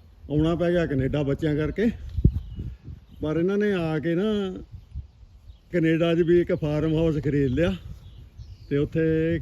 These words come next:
ਖੇਤੀ ਸ਼ੁਰੂ ਕਰਤੀ। ਆ ਦੇਖੋ ਕਿੰਨਾ ਸੋਹਣਾ ਬਣਾਇਆ ਇਹਨਾਂ ਨੇ,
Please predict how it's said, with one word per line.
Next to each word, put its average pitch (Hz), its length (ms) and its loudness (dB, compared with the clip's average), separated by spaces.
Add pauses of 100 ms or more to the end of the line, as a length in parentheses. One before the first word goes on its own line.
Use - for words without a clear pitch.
ਖੇਤੀ 113 320 4
ਸ਼ੁਰੂ 170 200 4
ਕਰਤੀ। 117 420 -2 (1040)
ਆ 127 40 -2
ਦੇਖੋ 131 260 0
ਕਿੰਨਾ 151 280 2
ਸੋਹਣਾ 160 300 2
ਬਣਾਇਆ 170 360 0
ਇਹਨਾਂ 147 180 2
ਨੇ, 190 160 0